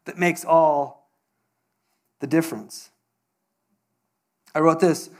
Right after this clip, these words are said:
"Aff-, the affection of your heart determines where you drink." The affection of your heart.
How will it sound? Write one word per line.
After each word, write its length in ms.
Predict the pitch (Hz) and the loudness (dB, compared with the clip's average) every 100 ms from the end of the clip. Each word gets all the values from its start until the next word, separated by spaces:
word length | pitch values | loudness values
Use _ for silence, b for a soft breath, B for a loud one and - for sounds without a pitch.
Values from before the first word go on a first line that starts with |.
| b b | b b
"Aff-, 160 | 175 - - _ _ _ _ _ | -6 -6 -16 _ _ _ _ _
the 120 | 190 | -2
affection 540 | 180 180 254 269 - 285 | -2 2 0 0 -2 0
of 140 | 240 | 0
your 160 | 208 196 | 2 0
heart 380 | 170 190 180 180 | 4 4 4 0
determines 600 | 147 - 170 160 147 139 | -8 -4 -2 -2 -4 -6
where 360 | 147 151 151 | -4 -2 -2
you 560 | 147 143 139 135 131 131 _ _ _ _ _ _ _ _ _ _ _ | -2 -4 -6 -8 -12 -18 _ _ _ _ _ _ _ _ _ _ _
drink." 400 | - 117 113 - _ _ _ _ _ - - _ _ _ _ _ _ _ _ _ _ _ b b b | -12 -10 -12 -20 _ _ _ _ _ -20 -20 _ _ _ _ _ _ _ _ _ _ _ b b b
The 120 | 160 | -6
affection 680 | 143 - 254 240 - 240 214 | -6 4 4 4 -2 -6 0
of 240 | 180 170 | 2 2
your 160 | 165 143 | 0 -4
heart. 400 | - 135 113 | -2 -2 -2